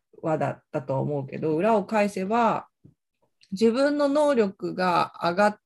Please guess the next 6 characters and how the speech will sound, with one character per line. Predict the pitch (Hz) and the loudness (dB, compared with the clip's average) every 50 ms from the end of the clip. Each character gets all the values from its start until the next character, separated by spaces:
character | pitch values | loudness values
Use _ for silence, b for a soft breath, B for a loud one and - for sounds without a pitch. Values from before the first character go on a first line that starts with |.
| _ _ | _ _
て | - 214 | -8 -8
く | 202 - - 214 | -8 -4 -4 -2
れ | 196 175 151 | -2 0 0
ば、 | 131 147 165 151 147 - 143 - _ _ _ _ _ _ _ _ _ _ _ _ _ _ _ _ _ _ _ _ - - - | 0 0 0 0 0 -2 -6 -8 _ _ _ _ _ _ _ _ _ _ _ _ _ _ _ _ _ _ _ _ -20 -18 -14
え | - - - - - 185 | -14 -14 -14 -14 -16 -20
ー、 | 185 | -20